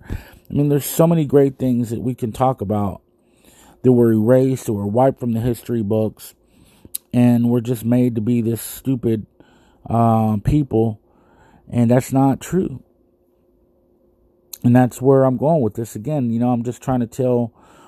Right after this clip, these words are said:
or say, you know, why is it that since we have so, so, mm, so much in common with the African American, why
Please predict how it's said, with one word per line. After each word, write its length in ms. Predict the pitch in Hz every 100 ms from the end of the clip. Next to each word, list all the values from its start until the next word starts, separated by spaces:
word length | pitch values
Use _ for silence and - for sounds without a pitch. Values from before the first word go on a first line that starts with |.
| -
or 220 | - 127
say, 280 | - - 127
you 120 | 123
know, 120 | 120
why 480 | 110 104 135 147 139
is 320 | - 160 135 107
it 240 | 113 107 _ _ _ _ _ _
that 160 | 120 117
since 260 | 127 123 123
we 260 | 151 180
have 240 | 160 131 110
so, 760 | - - 143 151 156 156 151 - _ _ _ _ _ _ _ _ _
so, 840 | - - - 170 165 165 151 107 - -
mm, 320 | 131 131 - -
so 420 | - - - 160
much 240 | 165 143 -
in 140 | 127
common 480 | - 147 147 143 120
with 120 | 113
the 120 | 123
African 400 | 131 135 120 -
American, 560 | 113 123 135 135 113 110
why 520 | 120 131 139 139 139